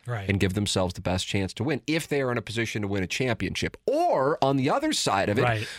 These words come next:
Speaker 2: when they are not in a position to win a championship, or when it's a mathematical, it's gonna require a mathematical phenomenon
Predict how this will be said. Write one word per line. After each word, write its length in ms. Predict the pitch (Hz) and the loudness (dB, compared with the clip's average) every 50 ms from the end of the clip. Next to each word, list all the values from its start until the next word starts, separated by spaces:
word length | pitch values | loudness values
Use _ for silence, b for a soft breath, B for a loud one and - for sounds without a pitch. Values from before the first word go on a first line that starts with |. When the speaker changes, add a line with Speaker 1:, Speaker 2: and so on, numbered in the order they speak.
| B | B
Speaker 2:
when 200 | B 127 135 135 | B 0 2 2
they 100 | 131 135 | 2 2
are 140 | 135 131 127 | 2 2 2
not 280 | 123 123 143 190 240 202 | 2 4 4 4 4 2
in 60 | 160 | 2
a 40 | 160 | 0
position 440 | - 139 113 120 120 113 - 127 117 | 0 2 2 2 2 2 2 0 0
to 60 | 110 | 2
win 120 | 113 113 | 2 0
a 60 | 107 | 0
championship, 680 | - - - 107 101 95 - 101 101 98 - - 107 - - | 0 2 2 2 2 2 2 2 0 2 2 0 -2 -2 -2
or 300 | 135 147 160 160 156 151 | -2 0 0 2 2 2
when 160 | 139 139 131 | 2 2 2
it's 160 | 123 - - | 2 0 0
a 100 | 123 113 | 0 2
mathematical, 1120 | 110 110 113 120 131 143 - 143 120 110 107 117 120 113 113 110 - - 107 104 101 101 B B B B B B B B B B B B B B - 113 117 | 2 2 2 2 2 2 2 0 0 2 2 2 4 2 2 2 0 0 0 2 0 0 B B B B B B B B B B B B B B -12 -8 -4
it's 200 | 143 139 - - | -4 -2 -2 0
gonna 140 | - 123 117 | 0 0 2
require 480 | 113 110 - - - 120 123 123 120 113 | 2 0 0 0 0 2 2 2 2 2
a 60 | 110 | 2
mathematical 720 | 107 110 113 113 98 - 104 107 107 107 107 98 - 104 95 | 2 2 2 2 2 2 2 2 2 2 2 2 2 0 2
phenomenon 800 | - - 104 98 95 104 107 107 104 98 90 90 90 90 92 | 2 2 2 4 4 4 4 4 4 6 6 6 6 6 4